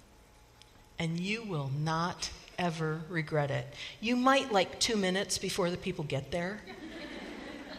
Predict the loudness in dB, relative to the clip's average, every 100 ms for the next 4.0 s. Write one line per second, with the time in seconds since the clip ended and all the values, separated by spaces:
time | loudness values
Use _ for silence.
0 | 2 4 6 4 4 2 4 6 6 6
1 | 4 -2 -12 -18 -20 -20 -20 -20 -20 2
2 | 6 6 6 -2 2 0 4 2 4 2
3 | 0 2 6 6 6 2 0 0 -2